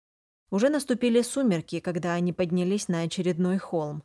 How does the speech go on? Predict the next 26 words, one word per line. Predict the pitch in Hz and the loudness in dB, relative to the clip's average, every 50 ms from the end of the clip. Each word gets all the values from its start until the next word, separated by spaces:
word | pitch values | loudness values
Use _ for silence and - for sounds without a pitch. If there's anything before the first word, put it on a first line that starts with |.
| _ - | _ -14
с | - | -6
которого | - - 185 - 196 202 202 202 180 180 190 | -4 -2 -2 0 0 0 0 2 2 0 0
им | - - 185 180 160 | 0 0 -2 -2 -2
открылся | 170 170 - - 185 190 202 208 - - 190 | -2 -4 -6 -4 -4 -2 -2 -2 -2 -2 -2
вид | 170 151 175 180 - - | -2 -2 -2 -4 -4 -2
на | 185 175 165 151 | -2 -2 -2 -2
тонувшую | - 175 170 170 175 180 - - - 196 190 190 180 165 | 0 0 0 0 -2 -4 -6 -6 -2 0 2 2 2 0
в | |
вечернем | 156 160 180 170 - - 175 170 165 - 165 156 156 156 | 0 -2 -2 -2 -2 -2 -2 -2 -2 -2 -4 -6 -6 -4
тумане | - 175 170 165 156 156 160 165 175 | -4 -2 -2 -2 -2 -2 -2 -2 -2
долину. | 175 180 190 202 202 180 156 147 - - - - _ _ _ _ _ _ _ _ _ _ _ _ _ _ _ _ _ - | 0 0 0 2 2 0 0 -2 -4 -10 -12 -20 _ _ _ _ _ _ _ _ _ _ _ _ _ _ _ _ _ 0
На | 180 180 | 2 2
дальнем | 180 202 240 277 277 262 247 226 202 | 4 4 4 4 4 4 4 4 4
краю | - 220 202 202 208 226 233 208 | 2 2 2 2 2 2 2 4
долины | 180 190 190 202 233 269 254 226 196 180 170 | 4 4 2 2 2 2 4 4 4 2 2
из | - - 190 165 180 | 2 0 0 2 2
этого | 190 180 - 175 160 175 | 0 0 0 -2 -4 -4
тумана | - - 180 180 185 202 233 240 247 254 247 | -2 -2 0 0 0 0 0 0 0 -2 -2
поднимался | - - 202 165 - 170 165 156 156 147 151 156 - - 180 | -2 -2 -2 0 0 0 0 0 -2 -2 -4 -4 -4 -4 -2
утес, | - - 202 - - - - - - - - - _ _ _ _ _ - | -2 -2 -4 -4 -6 -8 -10 -10 -10 -12 -14 -14 _ _ _ _ _ -2
увенчанный | 190 185 165 208 220 233 - - 220 208 202 202 | 0 2 2 2 2 2 0 0 2 2 2 2
крепостной | 196 - 175 175 - - 185 - - 185 170 160 | 0 0 -2 -2 -2 -2 -4 -2 -2 -2 -2 -2
стеной | 160 - - - 165 165 175 196 226 233 233 - | -4 -6 -6 -6 -4 -2 -2 -2 -2 -2 -2 -4
с | - - | -4 -2
массивными | 202 185 175 - - 202 180 175 180 180 180 185 180 | 0 0 0 0 0 0 2 2 2 2 2 2 2
башнями. | 170 175 156 143 - - 180 165 143 156 180 196 | 0 -2 -4 -4 -6 -6 -8 -8 -8 -8 -10 -10